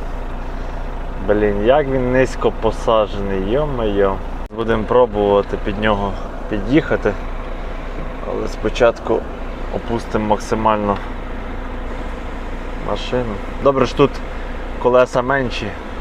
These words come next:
там ті більше, при-, зараз би по-любому прийшлося крутити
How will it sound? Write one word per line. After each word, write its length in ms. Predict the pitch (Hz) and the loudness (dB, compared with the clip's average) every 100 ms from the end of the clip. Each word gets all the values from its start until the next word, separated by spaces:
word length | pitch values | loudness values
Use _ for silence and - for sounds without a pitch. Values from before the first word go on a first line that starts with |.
| - | -2
там 120 | 107 101 | 0 0
ті 80 | 120 | 0
більше, 420 | 110 127 117 113 | 2 2 2 0
при-, 200 | - 110 101 - - | 0 0 -2 -6 0
зараз 240 | 120 123 | 4 4
би 60 | 120 | 2
по-любому 400 | 127 127 131 120 | 2 4 6 4
прийшлося 440 | 113 107 113 107 | 2 2 2 0
крутити 460 | 104 104 107 98 | 0 2 2 2